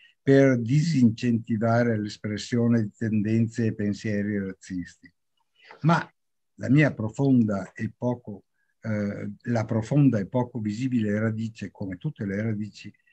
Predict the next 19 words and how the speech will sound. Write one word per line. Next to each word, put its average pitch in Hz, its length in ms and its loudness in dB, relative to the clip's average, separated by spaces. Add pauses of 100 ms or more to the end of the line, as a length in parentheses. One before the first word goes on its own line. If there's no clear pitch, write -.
(140)
che - 120 -6
ho 113 60 0
indicato, 113 840 -6 (400)
può 147 240 0
continuare 117 640 0
a 95 40 -10
spingere 98 680 -2
per 117 180 -4
manifestarsi 101 1040 -6
in 110 180 -2
forme 92 540 -4
dirette. 90 680 -8 (760)
E 135 140 -4
quindi, 156 680 6 (100)
mm, 131 320 4 (140)
mm, 120 140 2
eh, 110 480 0 (420)
è - 120 -6
inu-, 139 320 4